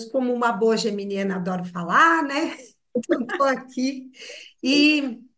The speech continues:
eu refletindo um pouquinho, né? E, na verdade, todo início de ciclo é um momento onde as ener-,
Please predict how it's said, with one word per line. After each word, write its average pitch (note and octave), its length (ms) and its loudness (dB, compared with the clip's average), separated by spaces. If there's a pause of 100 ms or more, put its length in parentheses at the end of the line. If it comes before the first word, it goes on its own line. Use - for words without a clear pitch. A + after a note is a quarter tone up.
(500)
eu B3 160 2
refletindo D4+ 640 4
um - 80 2
pouquinho, C4+ 640 2
né? C#4 320 2 (280)
E, - 80 -10
na A#4 200 4
verdade, A3 760 2 (320)
todo G#4+ 400 4
início C#4 880 0
de F#3 120 -4
ciclo F3+ 880 -4 (560)
é D4+ 220 0
um D4 240 -8
momento G#3+ 560 0
onde A#3 260 -2
as A3+ 140 0
ener-, F#3+ 580 0